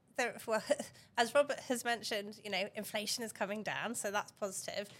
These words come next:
But also, because it's been high, it has done some damage to the economies. So, um, for that reason, there is an expectation to see slightly weaker growth, and that in turn should be pulling down inflation somewhat.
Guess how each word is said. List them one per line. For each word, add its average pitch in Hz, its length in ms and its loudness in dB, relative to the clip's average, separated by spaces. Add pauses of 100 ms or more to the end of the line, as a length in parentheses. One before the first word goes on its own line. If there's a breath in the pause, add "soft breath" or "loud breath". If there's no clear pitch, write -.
(260 loud breath)
But 226 160 0
also, 262 500 2
because 277 340 0
it's - 220 2
been 240 280 -2
high, 190 600 0
it 220 140 6
has 220 240 4
done 214 240 0
some 202 200 -4
damage 202 460 0
to - 120 -8
the 202 120 0
economies. 208 760 0 (320 loud breath)
So, 208 500 6 (420 loud breath)
um, 202 420 2
for - 120 -10
that 233 280 6
reason, 190 720 0 (120)
there 208 140 4
is 208 120 -2
an 202 120 -2
expectation - 720 -4
to 202 120 -6
see 196 280 -2
slightly 185 320 -4
weaker 180 300 -8
growth, 185 340 -2 (100)
and 202 140 -4
that 208 160 2 (100)
in 226 160 -4
turn 190 640 2
should 185 380 -6
be 185 160 -2 (200)
pulling 185 260 -2
down 170 240 -2
inflation 170 500 -4
somewhat. 180 520 -4